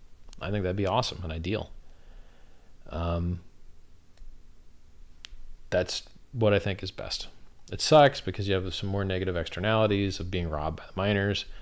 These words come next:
but an Ethereum bear market might solve that. Uh,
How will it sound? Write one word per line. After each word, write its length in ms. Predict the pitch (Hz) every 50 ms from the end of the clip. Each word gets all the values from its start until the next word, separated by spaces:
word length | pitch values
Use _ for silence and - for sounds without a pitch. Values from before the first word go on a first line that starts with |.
| - -
but 120 | - 107 101
an 60 | 95
Ethereum 380 | 92 - - 104 98 95 90 87
bear 180 | 87 92 90
market 280 | 95 92 92 - 87 85
might 160 | 80 76 -
solve 260 | - 113 113 117 113 107
that. 340 | 107 104 104 101 - - - - - - - - - - - - - - - - - - - - - - - -
Uh, 260 | - 92 85 82 85